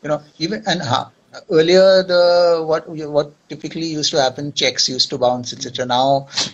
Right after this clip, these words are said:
if you did that, you'd be in serious trouble. If you, if you took somebody,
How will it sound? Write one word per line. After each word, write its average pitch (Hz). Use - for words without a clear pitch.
if 139
you 147
did 143
that, 139
you'd 131
be 131
in 127
serious 117
trouble. -
If 135
you, 143
if 120
you 135
took -
somebody, 127